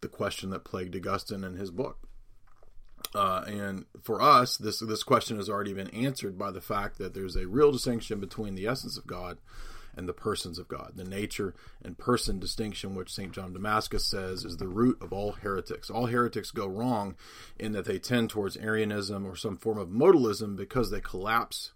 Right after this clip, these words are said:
nature into person. As a result of collapsing nature into person, or absolutely simple divine essence, as it's, uh, absolute divine simplicity, as it's often called, it also collapses action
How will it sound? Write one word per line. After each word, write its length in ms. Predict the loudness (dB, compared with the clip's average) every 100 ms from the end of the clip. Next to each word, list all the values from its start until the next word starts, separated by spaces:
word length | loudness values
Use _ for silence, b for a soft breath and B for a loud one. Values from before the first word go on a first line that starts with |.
| -16
nature 540 | -10 -8 -4 -2 -2 -2
into 280 | -2 -2 -4
person. 580 | -2 0 0 -2 -12 -14 B B B B B B B B -6
As 160 | -2 2
a 40 |
result 380 | 4 10 10 10
of 100 | 6
collapsing 420 | 2 0 0 -2
nature 320 | -2 -2 0 -2
into 140 | -2
person, 560 | 2 4 4 0 -8 -12 -10
or 200 | -6 -2
absolutely 580 | -2 -2 -2 -2 -4 -4
simple 520 | 0 -2 0 -6 -8 -14 -12
divine 420 | -8 -6 -6 -8 -6
essence, 500 | -6 -6 -6 -6 -8 -8
as 160 | -8
it's, 180 | -8 -8
uh, 300 | -10 -10 -8 -4
absolute 400 | -4 -2 -6 -4
divine 220 | -4 -4
simplicity, 520 | -2 2 2 2 -6
as 140 | -8
it's 140 | -10 -12
often 220 | -12 -12
called, 300 | -4 -2 -2 B B B B B B B B _
it 100 | 8
also 300 | 8 10 6
collapses 560 | 8 8 8 8 2 -2
action 500 | 4 6 6 4 2